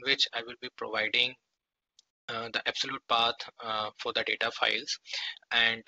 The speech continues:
uh, then I will use this, uh, file list, uh, in my source transformation to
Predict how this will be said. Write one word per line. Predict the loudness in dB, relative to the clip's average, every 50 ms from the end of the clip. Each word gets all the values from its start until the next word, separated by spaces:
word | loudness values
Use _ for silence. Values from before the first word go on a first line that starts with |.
| -6 -4
uh, | -4 -2 -4 -4 -2 _
then | 4 4 4 4 4
I | 2 0 0 0
will | -2 -4
use | -4 -6 -8 -8 -10 -12 -8 -2
this, | 0 0 0 0 -2 -4 -6 -6
uh, | -6 -4
file | -2 -2 -2 0 -2 -2
list, | -4 -4 -2 -2 -2 -4 -4 -6
uh, | -6 -4 -4 -2 -2 -4 -4 -6 -8 -10
in | -10 -8 -4
my | -2 0 0 0 -2 -4
source | -6 -6 -6 -4 -2
transformation | -2 -2 -2 -2 -4 -6 -4 -2 0 0 0 -2 -4 _
to | -18 -12